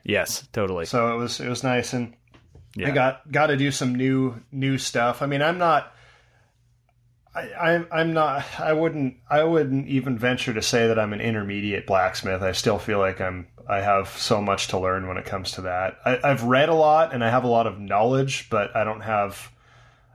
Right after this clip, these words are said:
Speaker 2: I don't have the skill to reinforce that knowledge yet. But, um, it was fun. I got to do some new things. I got to work with, uh,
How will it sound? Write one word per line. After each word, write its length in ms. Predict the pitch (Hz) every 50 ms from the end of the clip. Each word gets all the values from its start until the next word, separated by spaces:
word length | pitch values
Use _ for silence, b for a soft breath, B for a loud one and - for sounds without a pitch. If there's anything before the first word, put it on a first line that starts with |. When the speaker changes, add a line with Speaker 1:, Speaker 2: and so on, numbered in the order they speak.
| b b - - - _ _ _ _ -
Speaker 2:
I 80 | - 123
don't 160 | 113 113 113
have 540 | 110 117 117 110 107 104 101 92 - - - _ _ _ -
the 100 | - 110
skill 560 | - - - - - 117 110 110 110 113 117
to 360 | 117 - - 113 104 104 104 101
reinforce 640 | 101 110 113 110 107 95 - 113 110 107 107 - -
that 300 | - 107 95 92 - - _ _ _ -
knowledge 580 | 123 107 101 101 104 107 110 113 117 - -
yet. 500 | - 113 113 110 110 123 - - - - - _ - _ _ -
But, 280 | 107 101 98 - - -
um, 440 | 98 95 95 92 92 92 92 92 - _ - B B B B B B B B B B B B
it 60 | -
was 160 | 156 160 139 -
fun. 220 | - 180 160 120
I 80 | 110 113
got 100 | 120 117
to 100 | 117 113
do 120 | 120 120
some 180 | 113 - 123 117
new 140 | 110 113 110
things. 360 | 113 - 107 107 110 110 107
I 60 | 113
got 80 | 110 107
to 60 | 104
work 240 | 104 104 107 104 -
with, 220 | 110 98 92 - 113
uh, 400 | 101 95 95 95 95 95 95